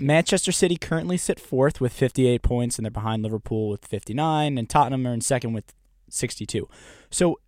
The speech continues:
the top three, the top four, barring Chelsea, is, are pretty close. So City has competed fairly well. And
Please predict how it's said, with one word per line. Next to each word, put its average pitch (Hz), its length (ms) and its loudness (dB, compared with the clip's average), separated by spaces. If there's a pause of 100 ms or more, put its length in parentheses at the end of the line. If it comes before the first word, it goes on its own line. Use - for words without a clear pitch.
(320)
the 156 160 2
top 226 440 0
three, 165 640 0
the 143 100 -4
top - 380 -4 (300)
four, 170 520 0 (560)
barring 151 600 6
Chelsea, 139 640 4 (560)
is, 202 200 2 (140)
are 262 160 4
pretty 220 340 0
close. - 640 0 (260)
So 180 360 6 (440)
City 254 380 0
has 180 340 2
competed 156 640 -4
fairly 160 480 2
well. 120 540 0 (960)
And 143 560 -2